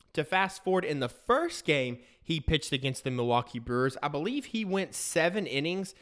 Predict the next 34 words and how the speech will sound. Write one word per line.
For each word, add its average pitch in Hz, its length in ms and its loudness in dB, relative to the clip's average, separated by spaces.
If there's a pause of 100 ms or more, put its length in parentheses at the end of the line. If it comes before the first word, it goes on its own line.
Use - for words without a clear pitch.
(220)
and 143 220 2
gave 139 220 4
up - 240 2
four 151 300 8
earned 139 220 6
runs. 135 480 2 (320)
And 175 160 6
those 196 220 0
four 247 480 4
earned 190 140 0
runs 131 800 2 (360)
that 123 560 2 (560)
Walker 165 380 4
Buehler 151 340 2
gave 131 240 2
up, 156 240 2
if - 120 -8
you 175 80 -8
give 180 180 0
me 127 160 -4
two 185 720 0
seconds 170 880 0
here. 104 340 -2 (320)
Okay, 143 280 8 (640)
so 202 340 4
game 226 380 6
three, 226 480 0
Walker 147 400 6
Buehler 147 380 4
pitched 120 500 0
against 131 320 -2
the 135 100 2
Milwaukee 131 460 4
Brewers, 123 520 0